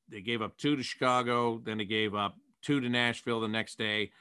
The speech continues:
then they gave up three yesterday. Would have been a fourth one. That would have been empty netter anyway, but that one was whistled offside, so it doesn't matter. It's come down, right?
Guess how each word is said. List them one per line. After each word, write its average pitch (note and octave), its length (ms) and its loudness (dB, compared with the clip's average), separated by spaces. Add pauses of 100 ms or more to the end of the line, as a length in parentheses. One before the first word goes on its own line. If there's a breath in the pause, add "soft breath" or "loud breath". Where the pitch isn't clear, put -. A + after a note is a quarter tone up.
(300 soft breath)
then A2 100 -4
they A2 80 0
gave G#2+ 240 2
up G2+ 180 -2
three C3+ 300 4
yesterday. G2 680 0
Would A#2 220 -4
have G2+ 60 -4
been G2+ 100 -2
a F#2+ 40 -8
fourth A2 320 -6
one. G2 140 -6
That G#2 140 -4
would G2+ 100 -6
have F2+ 60 -8
been F#2+ 120 -6
empty F#2+ 240 -10
netter F#2 280 -8
anyway, F#2+ 340 -6
but F2 160 -12 (440 soft breath)
that C#3 160 4
one B2 120 -2
was A2 140 -2
whistled G#2+ 300 -4
offside, F#2 460 -8
so G#2 80 -8
it F#2+ 40 -8
doesn't F#2+ 180 -8
matter. E2+ 200 -10 (1600)
It's - 200 -10
come E3 200 2
down, A#2 360 4 (720)
right? C3 260 0